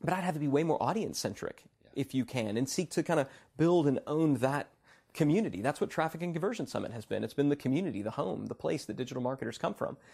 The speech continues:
Speaker 1: uh, that, that they come to. Uh, so I think, again, making an investment in a full-time community manager
Speaker 2: Mm.
Speaker 1: to run that community is important. It's gonna come down to people.
Speaker 2: Yeah,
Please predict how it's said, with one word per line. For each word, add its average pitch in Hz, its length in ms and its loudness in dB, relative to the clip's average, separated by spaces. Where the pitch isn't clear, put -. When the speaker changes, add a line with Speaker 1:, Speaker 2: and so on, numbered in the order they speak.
Speaker 1:
uh, 139 80 2
that, 143 220 2
that 139 120 0
they 139 100 4
come 185 220 0
to. - 220 -8
Uh, 139 160 -4
so - 140 2
I - 20 4
think, 175 240 0
again, 143 320 2
making 139 280 2
an 139 60 4
investment 127 540 0
in 151 240 0
a - 60 -4
full-time 120 720 -2
community 127 500 -2
manager 139 480 -2
Speaker 2:
Mm. 67 340 -20
Speaker 1:
to 143 120 2
run 139 200 4
that - 160 -6
community 92 400 -6
is 110 100 -2
important. - 540 -2
It's 143 140 -2
gonna 359 200 2
come 240 180 -2
down 160 200 0
to 127 80 -4
people. - 500 -10
Speaker 2:
Yeah, 58 100 -8